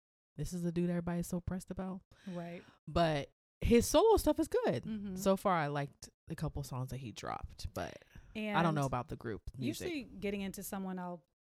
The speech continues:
Speaker 2: look up their info, like, oh, just to learn more about them.
Speaker 1: Mm-hmm.
Speaker 2: And he's married and has a kid.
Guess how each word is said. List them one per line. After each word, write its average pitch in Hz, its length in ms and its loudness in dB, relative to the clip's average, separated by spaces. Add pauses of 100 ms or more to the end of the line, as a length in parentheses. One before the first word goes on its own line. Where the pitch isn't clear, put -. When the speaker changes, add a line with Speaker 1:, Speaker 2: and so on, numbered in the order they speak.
Speaker 2:
look 175 300 -10
up 175 140 -12
their 185 120 -10
info, 175 600 -10 (160)
like, 185 240 -12
oh, 294 240 -6
just 190 200 -10
to 180 140 -8 (400)
learn 226 280 0
more 233 140 0
about 180 300 -8
them. 233 200 -2
Speaker 1:
Mm-hmm. 139 240 -2
Speaker 2:
And 190 100 -2
he's 247 240 -4
married 196 280 -4
and 214 100 -6
has 196 140 -8
a 185 40 -10
kid. 190 300 -10